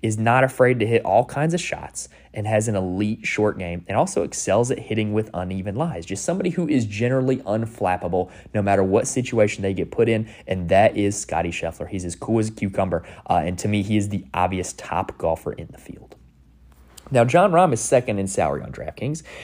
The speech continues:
and I'm not gonna lie, if this tournament was being played in February, like, if you just, like, known somebody that was in a coma on February first and woke 'em up today, they'd be like, "Is Jon Rahm the favorite at the Masters?" Because he was really playing some good golf back in February.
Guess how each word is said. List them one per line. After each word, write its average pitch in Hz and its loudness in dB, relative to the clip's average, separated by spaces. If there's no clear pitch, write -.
and 139 6
I'm 135 2
not 208 2
gonna 214 6
lie, 214 6
if 98 0
this 139 2
tournament 190 0
was 170 2
being 165 2
played 139 4
in 131 -2
February, 117 -4
like, 92 0
if 95 -4
you 151 0
just, 139 -6
like, 90 2
known 113 2
somebody 135 4
that 120 2
was 110 2
in 113 2
a 98 0
coma 127 0
on 104 0
February 120 4
first 135 0
and 85 -4
woke 117 0
'em 113 -2
up 113 0
today, 92 0
they'd 139 2
be 117 2
like, 98 2
"Is 95 -6
Jon 113 2
Rahm 131 4
the 123 0
favorite 135 4
at 131 -2
the - -6
Masters?" 131 -4
Because 110 2
he 202 0
was 127 4
really 104 2
playing 95 -2
some 90 -8
good 95 -4
golf - -6
back - -12
in - -12
February. - 0